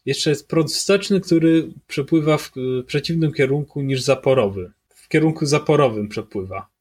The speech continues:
Czasem jest to z-, upierdliwe i to powoduje też zniekształcenia w sieci, które,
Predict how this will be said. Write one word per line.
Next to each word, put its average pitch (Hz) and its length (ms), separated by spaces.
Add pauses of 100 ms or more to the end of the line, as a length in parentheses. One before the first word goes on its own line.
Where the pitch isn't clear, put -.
(400)
Czasem 214 360
jest 180 200
to 160 380
z-, 139 280
upierdliwe 131 840
i 160 180
to 165 160
powoduje 147 640
też 151 340
zniekształcenia 131 1300 (220)
w - 100
sieci, 165 540 (460)
które, 185 520